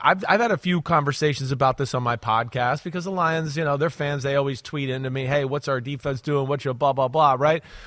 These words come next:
Well, I mean, we'll hit on the offense in a second here, but the defense, Mike, to your point, and the concern is, one, there's a lot of good, there's not a lot of great, right? There's only, to me, one blue chip,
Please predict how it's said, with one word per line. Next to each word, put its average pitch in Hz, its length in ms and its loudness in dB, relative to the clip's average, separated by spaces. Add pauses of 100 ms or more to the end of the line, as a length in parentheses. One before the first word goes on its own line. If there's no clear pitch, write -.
(160)
Well, 160 260 2 (320)
I 131 60 -2
mean, 151 240 0
we'll 170 140 2
hit 214 160 2
on 196 100 4
the 151 120 0
offense 147 460 2
in 131 60 -2
a 107 80 -4
second 131 360 -2
here, 107 140 -2
but 117 160 -4
the 135 80 -4
defense, 151 640 -4
Mike, 139 240 -2
to 139 80 -6
your 147 180 -2
point, 143 320 -4
and 120 80 -6
the 117 60 -4
concern 127 600 -4
is, 104 380 -6 (300)
one, 196 540 0 (280)
there's 165 200 0
a 196 40 -2
lot 175 240 2
of 165 180 -2
good, 190 420 0 (240)
there's 147 180 -2
not 175 180 4
a 170 40 2
lot 165 220 2
of 135 100 0
great, 113 400 -2 (100)
right? 139 260 0
There's 202 180 -2
only, 233 240 2
to 175 100 -2
me, 165 180 0
one 139 460 2
blue 135 400 0
chip, - 460 -2